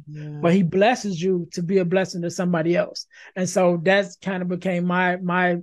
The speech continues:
Speaker 2: part of my mission and, and my purpose now, to strive for greatness,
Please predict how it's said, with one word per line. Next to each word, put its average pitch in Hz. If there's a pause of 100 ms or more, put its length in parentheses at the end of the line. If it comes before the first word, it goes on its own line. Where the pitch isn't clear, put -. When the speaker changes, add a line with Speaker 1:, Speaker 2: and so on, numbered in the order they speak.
(140)
Speaker 2:
part 196
of 180
my 180
mission 180
and, 170
and 170
my 170
purpose 170
now, 175 (300)
to 180
strive 180
for 165 (200)
greatness, 190